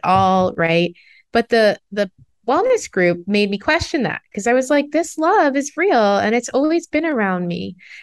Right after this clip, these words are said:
And why have I pretended that it doesn't count?"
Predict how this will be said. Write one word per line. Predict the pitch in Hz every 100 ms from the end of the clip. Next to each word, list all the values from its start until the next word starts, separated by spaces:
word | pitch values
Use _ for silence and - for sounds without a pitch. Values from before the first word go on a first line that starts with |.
| -
And | 220 226
why | 254
have | 277 285
I | 277 262 247
pretended | - 226 - 240 240
that | 214
it | 202
doesn't | - 208 214 190
count?" | - 233 311 180 -